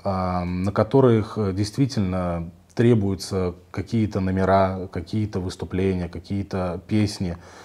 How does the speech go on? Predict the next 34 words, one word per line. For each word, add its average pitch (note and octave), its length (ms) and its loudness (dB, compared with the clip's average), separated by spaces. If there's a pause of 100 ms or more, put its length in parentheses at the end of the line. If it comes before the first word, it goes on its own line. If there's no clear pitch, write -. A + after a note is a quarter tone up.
(200)
И G2 300 -4
для F#2+ 200 -4
того, A#2 260 2
чтобы G#2 480 0 (540)
не A2 360 0
показывать A2 640 4
жителям G2+ 480 -2
одни A2+ 320 2
и - 40 -2
те A2+ 140 2
же G#2 120 2
номера, A#2+ 320 4
которые, E2+ 380 0
да, G#2+ 140 0
мы F#2 140 0
видим D#2+ 280 -2
регулярно, D#2+ 480 0
потому E2+ 280 -6
что - 160 -10
есть A#2 220 -4
там, D2 120 -10
да, E2+ 240 -4 (380)
устаканенный G2 560 0
пул F2+ 220 -4
артистов, E2 500 -6
да, E2+ 100 -2
в - 60 -10
которых E2 340 -8
все - 140 -8
уверены, F2 380 -2
которые E2 260 -4
профессионалы E2+ 400 -8
своего E2 240 -4
дела, D2+ 260 -6